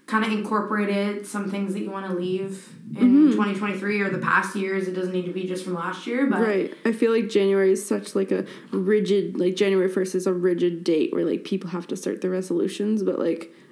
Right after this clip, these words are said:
Speaker 2: I've never been a fan of the word resolutions 'cause it's
Speaker 1: No.
Speaker 2: like you're having to resolve something. We're not, we're not things to be fixed, and it's more so just things you wanna add into your life that make you feel good.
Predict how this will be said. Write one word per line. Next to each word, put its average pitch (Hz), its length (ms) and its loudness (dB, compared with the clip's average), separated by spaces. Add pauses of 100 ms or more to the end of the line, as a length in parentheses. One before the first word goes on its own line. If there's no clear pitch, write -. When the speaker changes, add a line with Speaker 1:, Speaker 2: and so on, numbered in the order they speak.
Speaker 2:
I've 202 80 -2
never 214 220 4
been 196 140 4
a 190 60 4
fan 190 360 2
of 170 80 -2
the 180 80 2
word 175 260 2
resolutions 185 800 0
'cause - 220 -18
it's 214 160 0
Speaker 1:
No. 208 40 2
Speaker 2:
like 202 80 -2
you're 220 120 0
having 214 180 2
to 208 80 2
resolve 180 460 2
something. 175 500 0
We're 175 80 2
not, 196 240 0 (340)
we're 233 120 0
not 233 160 0
things 247 220 4
to 233 40 2
be 233 160 4
fixed, 220 500 -2
and 202 120 2
it's 190 160 -2
more 202 280 2
so 196 300 0
just 190 440 -2
things 208 200 2
you 208 80 2
wanna 208 180 2
add 185 240 0
into 190 280 2
your 185 100 2
life 180 480 0 (240)
that 175 320 -2
make 202 160 2
you 214 60 0
feel 202 180 2
good. 190 320 0